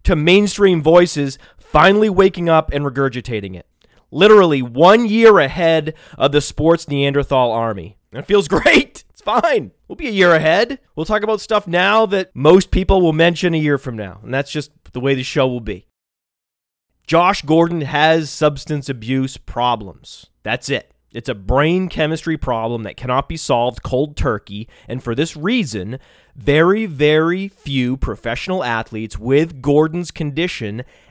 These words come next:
ever get back to the top of their sport. It's highly improbable that he ever comes back at this point, and the system is set up to be punitive, not rehabilitate, which only exacerbates the problem. He's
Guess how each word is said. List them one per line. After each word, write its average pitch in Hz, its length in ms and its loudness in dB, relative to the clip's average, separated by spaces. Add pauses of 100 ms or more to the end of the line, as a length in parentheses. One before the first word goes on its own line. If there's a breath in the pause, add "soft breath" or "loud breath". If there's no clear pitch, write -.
(100)
ever 170 240 6
get 175 300 2
back 139 320 0
to 175 80 -10
the 175 80 -12
top 131 300 -6
of 156 80 -8
their 185 100 -6
sport. 349 600 -2 (240)
It's 165 140 -6
highly 233 580 -2
improbable 208 560 0
that 202 200 -6
he 214 260 -16 (120)
ever 233 340 -2
comes 220 340 -6
back 208 420 -4
at 196 100 -8
this 170 160 -8
point, 156 540 -4 (180)
and 160 140 -2
the 170 40 0
system 214 440 0
is 156 100 -4
set 196 140 -4
up 208 140 0
to 196 40 -8
be 160 140 -4
punitive, 196 580 0 (220 soft breath)
not 170 360 -2 (200)
rehabilitate, 160 880 0
which 139 220 -6
only 185 280 -2
exacerbates 156 800 -4
the 156 80 -8
problem. 160 640 -6 (180)
He's 175 240 -4